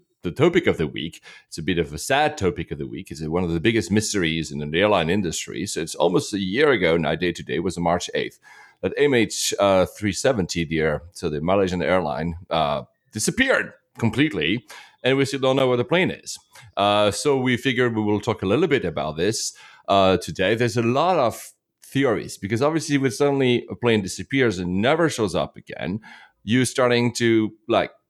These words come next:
create all these, you know, what really happened? Was it hijacked?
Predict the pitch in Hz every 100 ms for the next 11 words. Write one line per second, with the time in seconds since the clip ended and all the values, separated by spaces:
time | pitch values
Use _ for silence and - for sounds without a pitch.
0 | _ _ _ _ - 107 110 110 90 -
1 | 104 92 85 82 71 95 73 52 - _
2 | _ - 65 110 80 76 101 90 90 87
3 | - - 73 82 - - 104 127 127 113
4 | 107 -